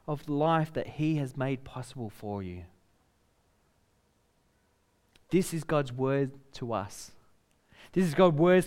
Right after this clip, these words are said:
to us as together we live out our faith in Jesus in an envir-, in an environment that is antagonistic to it.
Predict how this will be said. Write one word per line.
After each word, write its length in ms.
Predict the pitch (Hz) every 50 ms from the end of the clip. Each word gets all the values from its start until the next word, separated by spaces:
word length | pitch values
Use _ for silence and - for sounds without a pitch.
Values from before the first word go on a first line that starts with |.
| - -
to 200 | 185 160 139 147
us 220 | 151 156 156 -
as 240 | - 147 147 151 -
together 560 | - 156 135 139 160 170 175 160 147 135 127 - - - - - -
we 160 | 156 156 160 143
live 280 | 143 147 175 180 185
out 280 | 196 180 175 170 - -
our 140 | 143 139 123
faith 460 | - - - 156 147 143 135 - 143
in 160 | 143 143 131
Jesus 540 | 120 131 135 135 127 117 117 107 - - - - - - - - -
in 80 | 135
an 100 | 135 139
envir-, 380 | 123 123 131 127 139 156 160 156 160 -
in 140 | 131 131
an 180 | 123 120 123 127
environment 500 | 123 120 131 123 139 156 151 147 143 -
that 100 | 135 127
is 180 | 127 120 - -
antagonistic 840 | - - 131 120 - - - 135 135 131 127 135 - - 127 110 -
to 180 | - 123 113 101
it. 140 | 87 -